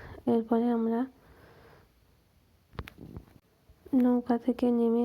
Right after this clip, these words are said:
আমরা টোটোয় চেপে নবদ্বীপের মন্দির ঘুরতে যাচ্ছি। দেখো নবদ্বীপের মন্দিরে প্রবেশ করলাম। প্রবেশের মুখেই কত সুন্দর লাগছে না? খুব সকাল সকাল উঠে পড়েছিলাম,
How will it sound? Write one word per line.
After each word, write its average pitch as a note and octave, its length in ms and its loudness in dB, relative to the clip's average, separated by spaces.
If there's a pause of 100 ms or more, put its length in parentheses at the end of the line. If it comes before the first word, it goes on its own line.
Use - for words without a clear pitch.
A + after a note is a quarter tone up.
আমরা A#3 300 0
টোটোয় A#3 400 0
চেপে A#3 360 -2 (680)
নবদ্বীপের A#3 680 2
মন্দির A#3 440 2
ঘুরতে A#3 360 -2
যাচ্ছি। A3 360 -2
দেখো A3+ 260 -2
নবদ্বীপের A3+ 640 0
মন্দিরে A3+ 520 0 (760)
প্রবেশ A#3 360 2
করলাম। A#3 400 0 (520)
প্রবেশের A#3+ 480 2
মুখেই A#3+ 440 2 (480)
কত A3+ 220 0
সুন্দর A#3+ 440 0
লাগছে A3+ 440 0
না? B3 140 2 (320)
খুব C4 280 4
সকাল A#3 320 0
সকাল B3 360 -2
উঠে A#3 260 0
পড়েছিলাম, A3+ 520 -2